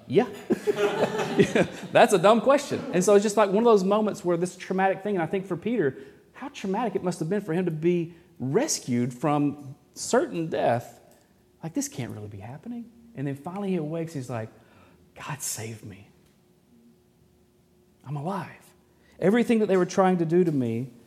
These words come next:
didn't happen." When his, when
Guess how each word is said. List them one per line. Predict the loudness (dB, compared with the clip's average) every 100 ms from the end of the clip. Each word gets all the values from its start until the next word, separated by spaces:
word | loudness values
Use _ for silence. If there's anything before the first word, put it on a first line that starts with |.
| _ _ _ _ _ _ 0
didn't | 2 4
happen." | 2 0 0 -8 -16 -20 _ _ _ _ _ _ _ _ _ _ _ _ _ _ _ -18 0
When | 4
his, | 6 4 2 0
when | 2 2